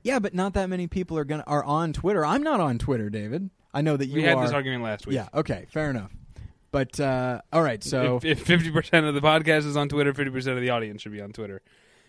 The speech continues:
Speaker 2: which would be well over five hundred, but I'd be happy with five hundred.
Speaker 1: Fair enough. Um, and then also, uh, a couple quick announcements, uh, for those that, uh, didn't know al-, already. Um,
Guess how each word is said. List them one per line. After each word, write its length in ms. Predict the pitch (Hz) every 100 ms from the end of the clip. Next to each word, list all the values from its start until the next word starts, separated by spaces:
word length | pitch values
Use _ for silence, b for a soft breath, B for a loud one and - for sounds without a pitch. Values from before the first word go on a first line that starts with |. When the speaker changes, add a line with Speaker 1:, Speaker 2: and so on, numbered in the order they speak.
| b
Speaker 2:
which 140 | 123
would 80 | 127
be 100 | 127
well 220 | 135 135 131
over 280 | 117 110
five 240 | 104 117 107
hundred, 260 | 113 95 95
but 100 | 120
I'd 60 |
be 100 | 127
happy 300 | 120 156 -
with 120 | 120 110
five 160 | 101
hundred. 260 | 98 82 - _ _
Speaker 1:
Fair 240 | 160 156
enough. 220 | 131 90 _ _ B B B B
Um, 440 | 139 139 139 135 -
and 140 | 156
then 80 | 165
also, 440 | 170 165 170 156
uh, 340 | 147 135 131 131
a 40 |
couple 320 | - 143 131
quick 220 | - 127
announcements, 600 | 117 120 117 - 120 - -
uh, 360 | 120 113 110 104
for 100 | -
those 220 | 113 113
that, 140 | 113 104 _ -
uh, 440 | 107 104 92 85 58 - 113 - -
didn't 200 | 117 110
know 140 | 113
al-, 340 | 110 110 107 90
already. 500 | 110 117 135 135 123
Um, 500 | 117 113 107 104 104